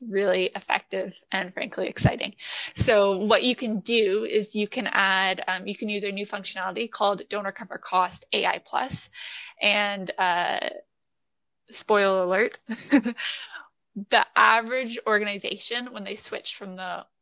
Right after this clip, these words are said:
old way of doing D C C to the new Donor Cover Cost A I Plus functionality, is that they'll see, um, they saw D C C increase by seven times. And so we have a white paper on this available on our website as well, if you wanna check it out.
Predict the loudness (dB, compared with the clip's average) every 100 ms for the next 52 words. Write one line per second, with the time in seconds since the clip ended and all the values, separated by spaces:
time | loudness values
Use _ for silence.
0 | 6 8 8 4 4 4 4 0 -4 -4
1 | -4 -6 -4 -8 -4 -2 -2 -6 -4 -2
2 | -2 -2 -6 -4 -2 -2 -4 -6 -8 -8
3 | -8 -4 -2 -2 -4 -2 -2 -4 -6 -6
4 | -4 -8 -6 -6 0 2 2 2 -2 -2
5 | -4 -2 -2 -2 -4 -4 -2 2 4 2
6 | 0 -2 -4 -4 -4 0 0 2 2 4
7 | 4 0 -10 _ -2 0 0 -2 0 0
8 | 0 0 -2 -6 -2 -2 -2 -2 -6 -6
9 | -6 -6 -6 -4 -4 -4 -8 -12 -6 -2
10 | 2 2 2 2 0 0 -8 -6 -4 -2
11 | -4 -8 -10 -10 -10 -6 -6 -4 -2 -2
12 | -4 -4 -6 -8 -8 0 2 4 0 -4
13 | -4 -2 -2 -4 0 2 2